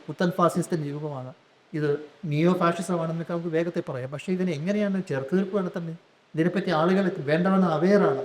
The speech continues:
ആളുകൾ എത്ര-, എത്രമാത്രം ഇതിനെക്കുറിച്ച് ബോധവാന്മാരാണ്, അല്ലെങ്കിൽ ചെറുത്തുനിൽപ്പിൻ്റെ രൂപങ്ങൾ എന്തൊക്കെയാണ്? ഇപ്പം തന്നെ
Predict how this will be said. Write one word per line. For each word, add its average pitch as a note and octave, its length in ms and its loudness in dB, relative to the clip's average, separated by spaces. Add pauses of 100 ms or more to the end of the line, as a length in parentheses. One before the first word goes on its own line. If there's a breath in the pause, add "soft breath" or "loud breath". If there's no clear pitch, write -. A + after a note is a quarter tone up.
(100)
ആളുകൾ F3 220 2
എത്ര-, E3 160 -4
എത്രമാത്രം G3 380 2
ഇതിനെക്കുറിച്ച് F#3 380 -2
ബോധവാന്മാരാണ്, F3 800 0 (500)
അല്ലെങ്കിൽ F3+ 240 2
ചെറുത്തുനിൽപ്പിൻ്റെ G3 640 2
രൂപങ്ങൾ G3 420 6
എന്തൊക്കെയാണ്? F3 540 -2 (720)
ഇപ്പം G#3 260 -2
തന്നെ A#3+ 120 0